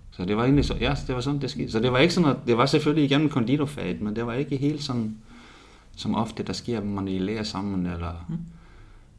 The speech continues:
Speaker 1: eller har arbejdet sammen, fordi det kom vi først til senere.
Speaker 2: Du, øh, du blev jo færdiguddannet, eller I er færdiguddannet?
Speaker 1: Ja, ja.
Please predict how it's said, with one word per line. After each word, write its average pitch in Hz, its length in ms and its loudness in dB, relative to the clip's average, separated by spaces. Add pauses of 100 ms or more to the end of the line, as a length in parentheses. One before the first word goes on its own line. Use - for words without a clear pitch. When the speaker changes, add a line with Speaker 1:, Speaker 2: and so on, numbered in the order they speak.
(240)
Speaker 1:
eller 87 140 -8
har 90 100 -4
arbejdet 98 320 -6
sammen, 87 340 -6
fordi 87 140 -10
det 107 240 -10
kom 110 220 -4
vi 98 60 -6
først 107 240 -8
til 107 140 -6
senere. 98 320 -6 (720)
Speaker 2:
Du, 123 260 2
øh, 107 260 4 (680)
du 113 60 -6
blev 113 140 4
jo 110 60 4
færdiguddannet, 113 600 4 (320)
eller 113 140 0
I 120 80 2
er 131 60 0
færdiguddannet? 113 440 4
Speaker 1:
Ja, 165 80 8 (180)
ja. 143 120 4